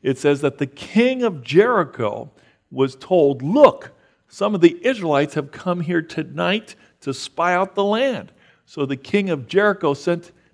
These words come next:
this message to Rahab, "Bring out the men who came to you and entered your house, because they have come to spy out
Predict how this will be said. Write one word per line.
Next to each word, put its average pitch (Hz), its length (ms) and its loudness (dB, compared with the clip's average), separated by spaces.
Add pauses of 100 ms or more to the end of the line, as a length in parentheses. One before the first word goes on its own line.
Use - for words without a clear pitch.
(120)
this 180 360 -2
message 202 560 -2
to 143 140 -4
Rahab, 135 640 0 (440)
"Bring 120 380 -4
out 180 300 -2
the 196 100 0
men 202 300 0
who 208 120 2
came 233 400 0
to 202 80 -4
you 196 300 6
and 160 180 2
entered 190 360 0
your 208 160 4
house, 190 420 0 (300)
because 123 340 -2
they 139 100 2
have 127 200 -2
come 190 420 -2
to 113 160 -12
spy 196 760 -2
out 165 420 0